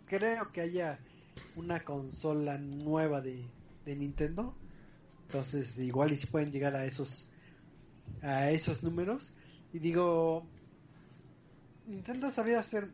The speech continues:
muy bien las cosas, ¿no? Eso de, de siempre. Y no sé qué tanto, eh, a su opinión, haya afectado o beneficiado el ámbito de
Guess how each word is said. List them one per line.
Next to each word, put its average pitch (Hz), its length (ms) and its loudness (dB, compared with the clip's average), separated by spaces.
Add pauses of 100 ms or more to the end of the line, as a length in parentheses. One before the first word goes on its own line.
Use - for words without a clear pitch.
muy 185 140 0
bien 180 160 2
las 147 260 -4
cosas, - 280 -8 (180)
¿no? 139 260 -4
Eso 151 460 2
de, 131 240 -2 (800)
de 147 160 4
siempre. 180 540 2 (400)
Y 170 80 -2
no 185 340 2
sé - 260 -2
qué 269 140 -4 (180)
tanto, 202 600 -4 (260)
eh, 131 640 -8
a 117 80 -8
su 123 100 -8
opinión, 147 540 2
haya 170 440 4
afectado 170 720 2
o 139 40 -2
beneficiado 160 1160 0 (500)
el 139 320 -2
ámbito 160 300 -4
de 127 340 -10